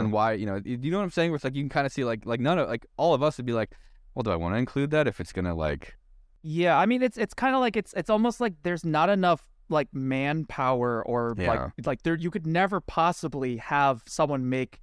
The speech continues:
Speaker 2: like, an informed decision on all the footage that goes up on YouTube.
Speaker 1: Yeah.
Speaker 2: So they have to just kinda make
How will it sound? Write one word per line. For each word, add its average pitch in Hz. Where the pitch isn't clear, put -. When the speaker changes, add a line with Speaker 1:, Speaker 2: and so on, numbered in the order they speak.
Speaker 2:
like, 131
an 120
informed 131
decision 123
on 117
all 131
the 123
footage 120
that 113
goes 117
up 113
on 104
YouTube. 147
Speaker 1:
Yeah. 160
Speaker 2:
So -
they 143
have 147
to 147
just 143
kinda 139
make 131